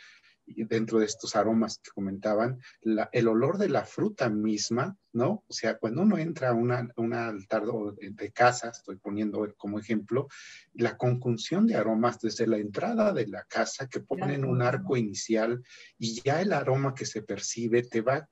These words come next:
Speaker 1: colocando en un estado de ánimo, sea cual sea, sea tu situación, <laughs> pero al ir entrando a la casa y ir percibiendo los aromas de la cocina, de los tamales, del atole y la fruta, toda esta conjunción,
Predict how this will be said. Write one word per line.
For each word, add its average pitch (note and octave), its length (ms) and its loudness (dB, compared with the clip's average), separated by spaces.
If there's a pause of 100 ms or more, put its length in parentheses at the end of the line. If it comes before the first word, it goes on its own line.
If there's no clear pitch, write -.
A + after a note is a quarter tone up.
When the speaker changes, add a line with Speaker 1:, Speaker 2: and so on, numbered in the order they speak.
Speaker 1:
colocando D3 720 2
en C#3+ 80 -2
un C#3 180 0
estado C3 440 -2
de G2+ 140 -2
ánimo, A#2+ 480 2 (840)
sea D#3 260 4
cual A#2 260 6
sea, B2+ 360 6
sea B2 340 4
tu A2+ 200 2
situación, D3 840 4
<laughs> - 260 -6
pero B2+ 200 6
al B2 240 2
ir F3 180 2
entrando C#3+ 420 2
a B2+ 60 0
la G#2+ 160 -2
casa - 680 0
y A2 200 -8
ir C3+ 160 -4
percibiendo A#2+ 840 2
los G2+ 220 -2
aromas A2 340 2
de G2+ 100 -2
la F#2+ 140 -6
cocina, G#2+ 800 -2
de - 120 -12
los - 220 -18
tamales, G2+ 560 -4
del - 180 -14
atole A2+ 360 0
y G#2+ 40 -6
la G2+ 220 2
fruta, C#3 640 2
toda C3 160 2
esta C3 240 -4
conjunción, G#2 580 -4